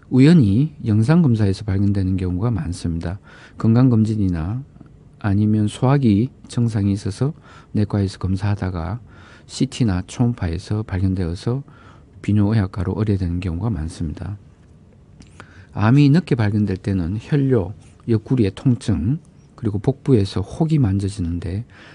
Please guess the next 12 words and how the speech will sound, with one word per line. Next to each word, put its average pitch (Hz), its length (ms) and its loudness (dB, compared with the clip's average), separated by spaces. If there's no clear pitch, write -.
이러한 123 380 2
증상이 139 420 4
나타나서 117 480 0
발견되는 101 800 0
경우에는, 92 720 -2
어, 92 280 -6
진단이 107 640 0
좀 95 180 -4
늦어서 98 640 -2
진행이 113 440 2
된 123 280 0
경우가 101 560 -4